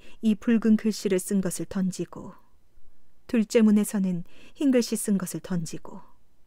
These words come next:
셋째 문에서는 푸른 글씨 쓴 것을 던지고, 넷째 문에서는 누런 글씨 쓴 것을 던지면 화를 면할 수 있을 것입니다." 치원이 부적을 받고 고개를 들자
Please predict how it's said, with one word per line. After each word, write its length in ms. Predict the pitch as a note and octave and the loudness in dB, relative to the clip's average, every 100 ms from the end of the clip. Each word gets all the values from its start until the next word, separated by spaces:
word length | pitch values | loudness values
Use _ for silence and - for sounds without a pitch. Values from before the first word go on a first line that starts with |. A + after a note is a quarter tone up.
| - - - - - - | -20 -20 -20 -16 -14 -12
셋째 380 | - - A3+ - | -8 -2 0 2
문에서는 720 | F#3 F3+ F3+ F#3 F3+ F#3 E3 - - - - | 2 2 0 -2 -2 -2 -4 -8 -12 -12 -6
푸른 260 | D4+ A#3+ | 2 4
글씨 240 | A3+ G#3 G3 | 6 4 -2
쓴 240 | - G3+ | 0 0
것을 240 | F#3+ F3+ | 0 -4
던지고, 640 | E3+ G#3 F#3+ F3+ E3+ - - - - - - - - - - - - - | -4 0 0 -2 -8 -12 -18 -20 -20 -20 -20 -18 -18 -10 -10 -10 -12 -2
넷째 340 | A#3 A#3+ - A#3+ | 2 2 4 6
문에서는 680 | A3 G#3+ G#3+ G3 F3+ E3 - - - - | 6 4 2 0 0 -4 -10 -12 -14 0
누런 300 | A3+ A#3 A#3 | 4 6 6
글씨 220 | A3+ - | 4 0
쓴 220 | - A3 | 0 2
것을 200 | G3+ F#3+ F3+ | 2 0 -2
던지면 600 | G#3+ G3 F#3+ F3+ D#3+ E3 - - - | 0 0 0 -4 -4 -8 -16 -20 -10
화를 300 | B3 F#3 F3 | -4 -2 0
면할 260 | F3 F#3+ | 2 0
수 160 | F#3+ F3 | -2 -6
있을 200 | - F3+ | -6 -6
것입니다." 760 | - F3 F#3 F#3+ G3+ F3 F#3 - _ - - - - - - - - - - - - - - - - - - - - - - - - - - - - | -6 -4 -4 -4 -6 -10 -12 -16 _ -14 -12 -14 -16 -18 -20 -20 -20 -20 -20 -20 -20 -20 -14 -12 -12 -14 -14 -18 -20 -20 -20 -20 -20 -20 -20 -18 -12
치원이 440 | - C4 A#3+ A3+ | 0 2 6 6
부적을 440 | A#3 A3+ A3 A3 A3+ | 4 2 2 2 2
받고 440 | A3 G3+ - F#3+ | 0 -4 -2 -2
고개를 380 | - G#3 F#3+ F#3 | 0 0 2 0
들자 460 | G#3 G3 - F3 | 0 -2 -2 -8